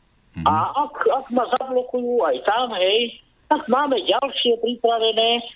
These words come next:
Speaker 2: a ohlásime zase cez sociálnu sieť všetkým, že kde sa budem nachádzať.
Speaker 1: Mhm.
Speaker 2: To nám môžu nájsť.
Speaker 1: Takže, takže
Speaker 2: No a takúto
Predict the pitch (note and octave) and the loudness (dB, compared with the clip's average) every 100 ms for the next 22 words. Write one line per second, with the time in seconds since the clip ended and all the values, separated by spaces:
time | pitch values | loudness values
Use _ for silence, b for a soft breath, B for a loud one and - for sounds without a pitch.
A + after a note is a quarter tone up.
0 | B B D3 F#3 A#3+ A#3+ A#3 A3 G#3+ F#3 | B B 0 2 0 0 -2 -2 -2 2
1 | D3+ A3 A3+ G#3 F#3 F3+ G#3+ G#3 G#3+ G3+ | 2 2 -2 -2 -2 0 0 2 2 2
2 | F#3+ D#3+ B2+ D3+ E3 G#3+ - _ _ _ | 0 0 0 2 2 2 -4 _ _ _
3 | - - G3 - G#3 G#3+ G#3 _ _ - | -6 0 0 0 0 2 0 _ _ 0
4 | F3 D#3 C#3+ G3+ - F#3 F3 F3+ E3 D#3 | 2 2 0 0 0 -2 -2 0 0 0
5 | D#3 - C#3 - - _ _ _ _ _ | 0 -2 -2 -4 -18 _ _ _ _ _
6 | _ _ _ _ _ _ _ _ _ _ | _ _ _ _ _ _ _ _ _ _
7 | _ _ _ _ _ - D#3 D#3+ F#3 F3 | _ _ _ _ _ -12 -4 2 2 2
8 | F3 E3 E3 D3 G#2 - _ _ - E2+ | 0 0 2 0 -2 -8 _ _ -4 0
9 | F#2+ - A2 C3+ - A#3+ A#3+ C4 | 0 0 2 2 2 -2 -2 -2